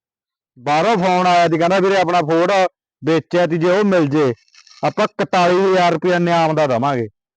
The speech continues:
ਉਹਦੀ ਵੀ ਫੁੱਲ ਵੀਡੀਓ ਕੱਲ ਨੂੰ ਪਾਵਾਂਗੇ। ਅੱਜ ਬਾਈ ਆਪਾਂ ਨੂੰ ਫੋਟੋਆਂ, ਨੰਬਰ, ਸਾਰੀ ਡਿਟੇਲ ਪਾਊਗਾ ਉਹ ਟਰੈਕਟਰ ਦੀ। ਇਕਤਾਲੀ ਹਜ਼ਾਰ ਰੁਪਇਆ ਇਨਾਮ ਦੇਵਾਂਗੇ। ਕਹਿੰਦਾ ਜੇ ਉਹ ਟਰੈ-, ਨੰਬਰ ਆਪਾਂ ਨੂੰ ਟਰੈਕਟਰ ਮਿਲ ਜੇ,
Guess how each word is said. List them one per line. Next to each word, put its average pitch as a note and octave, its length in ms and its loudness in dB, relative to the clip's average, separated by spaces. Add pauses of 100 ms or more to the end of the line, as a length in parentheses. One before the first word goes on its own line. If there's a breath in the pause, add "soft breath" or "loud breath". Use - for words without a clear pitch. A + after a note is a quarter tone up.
(1040)
ਉਹਦੀ F3+ 260 -4
ਵੀ A#3 120 -2
ਫੁੱਲ G3 300 -2
ਵੀਡੀਓ F#3+ 340 0
ਕੱਲ E3+ 180 0
ਨੂੰ F#3+ 180 -2
ਪਾਵਾਂਗੇ। F3 460 0
ਅੱਜ D#3+ 120 -4
ਬਾਈ E3+ 180 0
ਆਪਾਂ E3+ 180 -4
ਨੂੰ E3+ 100 -4
ਫੋਟੋਆਂ, E3 460 -2
ਨੰਬਰ, E3 260 -4
ਸਾਰੀ D#3+ 280 -2
ਡਿਟੇਲ E3+ 380 0
ਪਾਊਗਾ D3+ 380 0
ਉਹ E3+ 60 -2
ਟਰੈਕਟਰ F3 320 -2
ਦੀ। G#3 200 -2 (540 loud breath)
ਇਕਤਾਲੀ F3 420 0
ਹਜ਼ਾਰ F3+ 260 2
ਰੁਪਇਆ E3+ 220 -2
ਇਨਾਮ E3 320 0
ਦੇਵਾਂਗੇ। F#3 480 0 (800)
ਕਹਿੰਦਾ D3+ 220 0
ਜੇ G3 80 2
ਉਹ F#3+ 200 2
ਟਰੈ-, F3+ 320 -2
ਨੰਬਰ E3 240 -2
ਆਪਾਂ D#3+ 220 -2
ਨੂੰ D#3+ 100 -2
ਟਰੈਕਟਰ D#3 300 -2
ਮਿਲ F3 240 0
ਜੇ, A#2 240 -2